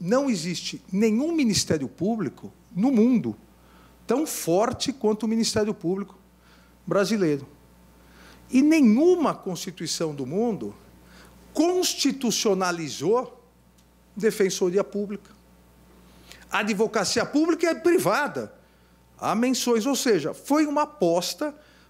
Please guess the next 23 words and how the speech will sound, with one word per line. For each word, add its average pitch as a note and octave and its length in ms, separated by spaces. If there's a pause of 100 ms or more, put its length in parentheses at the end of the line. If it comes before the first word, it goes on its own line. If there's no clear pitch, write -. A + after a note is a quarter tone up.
uma G#3 140
aposta - 380
importante, F#3 800 (880)
uma F#3 200
aposta D#3+ 680 (540)
que E3+ 100
deu E3+ 220
certo, D#3 540
porque - 420 (140)
essa D3 320
aposta, B2+ 760 (920)
ela C3 420 (560)
garantiu D#3 680
e - 20
vem E3 160
garantindo, D#3 640
com G3 180
todos D#4+ 540
os A3+ 120
problemas E3 600
que - 100
o C#3+ 40
Brasil C3+ 460